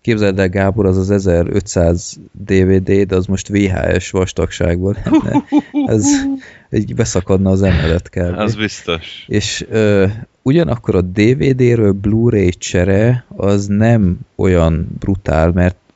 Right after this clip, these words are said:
Speaker 1: hozzá kell gondolni,
Speaker 2: Igen.
Speaker 1: hogy a Blu-ray lejátszó az viszi a D V D-t is. Tehát ezzel
Speaker 2: Igen.
Speaker 1: egy, egy óriási ö,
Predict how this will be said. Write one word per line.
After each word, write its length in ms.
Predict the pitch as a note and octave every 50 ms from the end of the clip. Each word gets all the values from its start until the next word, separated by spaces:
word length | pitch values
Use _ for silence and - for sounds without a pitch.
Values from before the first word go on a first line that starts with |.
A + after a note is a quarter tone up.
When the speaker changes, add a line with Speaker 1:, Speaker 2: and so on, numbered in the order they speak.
| - _ _ -
Speaker 1:
hozzá 360 | - - G2 A2+ C3 C3 G#2
kell 160 | F#2+ - F#2
gondolni, 420 | F2 F#2+ F#2 F2+ F#2 F2+ F#2 F#2 F#2
Speaker 2:
Igen. 120 | F#2 F2+
Speaker 1:
hogy 280 | F#2+ G2 F#2+ F#2 - _ _ - _ _
a 100 | - -
Blu-ray 480 | F#2 G2 G2 G2+ A2+ A#2+ B2+ A#2 G#2 F#2+
lejátszó 720 | F#2+ F#2+ F#2 F#2+ F#2+ G2 - - - - G#2 G2+ G2+ - -
az 280 | - F2+ F#2 G2 G#2 - -
viszi 300 | G#2 G#2 - - - F#2+
a 60 | F2+
D 140 | F2+ F#2 G2+
V 200 | F#2+ F2 D#2+ D#2+
D-t 360 | D2 - - - D2+ - -
is. 260 | B1+ B1+ - - -
Tehát 280 | - D2 C#2+ C#2 E2 - -
ezzel 360 | - G2 G2+ G2 F#2 F2+ G#2
Speaker 2:
Igen. 60 | G2+
Speaker 1:
egy, 320 | G#2 G2+ G2+ G2+ - - -
egy 280 | - G2 F#2+ F#2 F#2 G2+
óriási 760 | G2 G2 G2 F#2+ F2+ E2 E2+ F2 - - - F2+ F2 F2 F2+ - _ - _ _ _ _ _ -
ö, 120 | - E2+